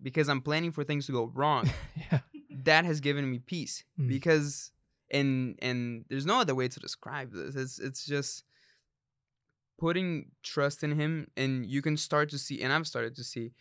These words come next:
Speaker 1: how even if everything goes wrong, he can still take care of me.
Speaker 2: Mm-hmm.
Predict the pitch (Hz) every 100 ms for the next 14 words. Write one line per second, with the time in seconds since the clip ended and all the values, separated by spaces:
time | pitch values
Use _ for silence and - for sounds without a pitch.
0 | _ - 127 - 214 220 185 202 185 190
1 | 160 135 143 165 139 131 131 _ _ _
2 | 175 165 131 127 120 156 - 127 - -
3 | - 131 131